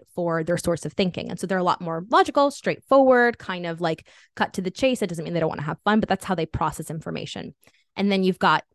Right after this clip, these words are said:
eight, nine, and one, and that is the instinct center or gut or body center. And these are the types of people who, you know, you know those people, hard and fast from the gut, and that it's, it's almost reactionary, but it's not. It's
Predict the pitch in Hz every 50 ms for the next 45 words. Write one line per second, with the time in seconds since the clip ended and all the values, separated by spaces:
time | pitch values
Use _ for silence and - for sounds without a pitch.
0 | _ _ _ _ _ _ _ _ - 196 180 - - 190 180 165 165 165 170 -
1 | - 160 160 165 202 269 285 226 160 147 180 254 330 _ _ _ _ _ _ _
2 | - 180 190 190 170 208 208 208 208 - - - 175 170 165 165 165 170 - -
3 | 175 165 165 - 190 196 196 - - 180 170 - - 170 165 - 160 - - -
4 | 175 160 151 - - 165 156 - - _ - 170 165 156 185 185 185 170 170 -
5 | - - 156 - - - - 180 - 208 214 220 240 254 262 226 - 226 202 196
6 | - 196 - 175 - - 190 180 - - 180 165 - 175 175 165 156 - - -
7 | 185 196 196 185 180 - - 226 214 262 269 277 _ - - 208 208 202 208 208
8 | 214 202 190 - - 202 190 180 180 180 - - - _ _ _ _ _ _ -
9 | 190 185 185 180 175 180 190 185 - - 202 - - - - - 185 202 190 185
10 | 180 175 - - 185 190 214 247 254 - - 226 202 185 175 175 165 - 185 -
11 | - - 208 208 185 156 147 - - 165 - -